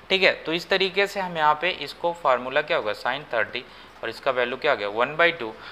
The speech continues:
तो यहाँ से एक formula किस तरीके से आया कि sine n into three sixty plus theta रहे तो क्या हो जाएगा, हमारा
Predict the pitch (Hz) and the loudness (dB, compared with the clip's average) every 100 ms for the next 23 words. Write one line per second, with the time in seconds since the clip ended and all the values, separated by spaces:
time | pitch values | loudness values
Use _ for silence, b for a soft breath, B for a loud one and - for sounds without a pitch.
0 | B - 151 190 190 175 - 151 139 151 | B -4 0 0 -2 -8 2 2 2 2
1 | 156 - 160 - 135 117 143 135 120 104 | 0 0 -6 -4 -4 -2 -4 0 4 6
2 | 117 - B B - 143 135 - 175 160 | 4 2 B B -14 -12 -10 2 4 6
3 | 139 156 170 - - - - - - - | 2 -4 -12 -20 -20 -20 -20 -20 -20 -20
4 | - - - - - 170 202 208 156 139 | -20 -20 -20 -20 2 4 4 0 -2 -4
5 | 120 113 127 - - 165 202 220 - - | -6 -6 -6 -12 -16 -4 -2 0 -4 -6
6 | - - 117 117 - - - 156 185 - | -8 -8 -8 -10 -18 -20 -4 2 2 2
7 | - 139 135 131 120 101 107 123 B B | -6 -2 4 6 4 0 -4 -6 B B
8 | B - 120 - 147 143 110 104 107 113 | B -8 -6 4 4 6 2 2 2 0
9 | 104 98 113 | -2 0 2